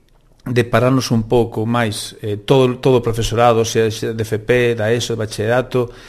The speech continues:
en esas competencias digitais, e xa desde o primer momento,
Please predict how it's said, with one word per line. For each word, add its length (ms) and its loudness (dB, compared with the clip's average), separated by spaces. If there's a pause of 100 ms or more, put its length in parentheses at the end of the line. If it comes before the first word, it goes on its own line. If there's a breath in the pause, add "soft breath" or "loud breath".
(260 loud breath)
en 160 -4
esas 240 -2
competencias 560 -4
digitais, 640 -2
e 80 -8
xa 160 2
desde 160 2
o 80 -10
primer 400 -2 (720)
momento, 720 2